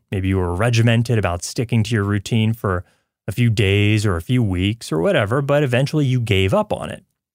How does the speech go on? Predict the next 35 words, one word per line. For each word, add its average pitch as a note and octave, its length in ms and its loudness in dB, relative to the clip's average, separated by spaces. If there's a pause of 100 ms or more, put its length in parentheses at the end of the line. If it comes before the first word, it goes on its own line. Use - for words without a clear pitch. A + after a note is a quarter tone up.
(180)
Why? F#3+ 460 -2 (460)
Well, C3 280 -2 (280)
this E3 260 0
happens F3+ 440 0
to C#3 140 -2
a A#2+ 40 2
lot C3 260 -2
of - 80 -6
people, C#3 500 -2 (240)
especially - 640 -4
at A#2+ 80 -2
the G#2+ 60 -4
start C3+ 240 -2
of G#2+ 80 0
a G2+ 40 0
new G#2 180 2
year, A2+ 400 0 (540)
but C3+ 160 -2
the C3 100 0
reason A#2+ 680 0 (180)
it's - 160 -6
so F#2 260 0
hard A#2 640 -2 (880)
is G#2 140 -2
because G2+ 580 0
we A#2+ 180 0
often C3+ 460 -2
end A#2 240 0
up G#2+ 160 -2
taking B2+ 400 -2
on G2 360 0 (500)
too G#3+ 400 0
much A#2 560 0 (400)
too B2 320 0
soon. A#2 500 2